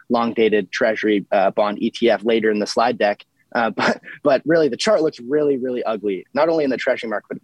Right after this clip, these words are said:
but across all debt and credit markets. And so, uh, this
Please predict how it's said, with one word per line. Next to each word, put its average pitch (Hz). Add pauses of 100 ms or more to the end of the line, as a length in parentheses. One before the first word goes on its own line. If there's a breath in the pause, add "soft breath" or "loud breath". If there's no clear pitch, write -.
but 123
across 123
all 110
debt 110
and 107
credit 107
markets. -
And 127
so, 127 (340 loud breath)
uh, 123
this 175